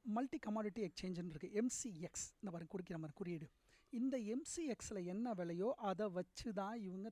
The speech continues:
தீர்மானிப்பாங்க காலையில கோல்டு கடையில. ரைட்டா? அதனால தான் அவங்க கோல்டு கடையில தீர்மானிச்சுட்டு காலையில கடையை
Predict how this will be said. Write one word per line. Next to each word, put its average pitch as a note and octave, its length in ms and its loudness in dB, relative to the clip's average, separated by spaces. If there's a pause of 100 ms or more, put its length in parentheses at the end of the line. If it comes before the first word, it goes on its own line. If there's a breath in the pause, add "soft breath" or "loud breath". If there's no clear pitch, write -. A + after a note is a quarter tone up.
தீர்மானிப்பாங்க G#3 640 -4
காலையில F3+ 440 -2 (240)
கோல்டு F#3 300 2
கடையில. D3 160 -8 (260)
ரைட்டா? G3 360 -2 (300 loud breath)
அதனால G#3+ 320 4
தான் B3+ 100 0
அவங்க G3 220 0
கோல்டு A#3 160 2
கடையில F#3+ 200 0 (120)
தீர்மானிச்சுட்டு A3 520 -2
காலையில G3 360 2
கடையை G#3 340 2